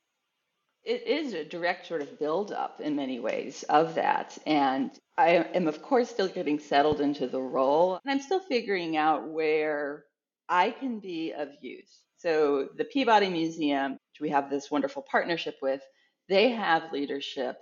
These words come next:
They have a team that's focused on repatriation. They've recently hired several people. So the space that we fill in that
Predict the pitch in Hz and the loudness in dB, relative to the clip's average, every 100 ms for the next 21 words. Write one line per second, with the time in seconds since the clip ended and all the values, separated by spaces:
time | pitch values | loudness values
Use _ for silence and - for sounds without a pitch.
0 | 156 175 202 202 185 160 156 151 - 147 | 0 2 2 0 4 4 4 0 -6 -6
1 | - 143 139 139 143 135 - 127 - 135 | -4 0 0 0 -4 -6 -4 -4 -4 -12
2 | 131 131 - 131 - 123 113 143 147 151 | -8 -8 -8 -10 -8 -8 -6 -2 0 0
3 | 147 - - 120 - 151 160 156 151 151 | -2 -4 -10 -12 -8 0 4 4 4 0
4 | 120 - - 113 - - 113 120 _ - | -4 -4 -10 -10 -10 -6 -6 -6 _ 0
5 | 147 135 127 - - 165 - - 220 269 | 2 4 2 -4 -10 -10 -8 2 2 2
6 | - 117 107 147 175 208 220 - 131 123 | 0 -6 -6 -8 -6 -4 -6 -8 -6 -6
7 | 127 - 127 123 123 - - | -8 -10 -12 -10 -8 -8 -10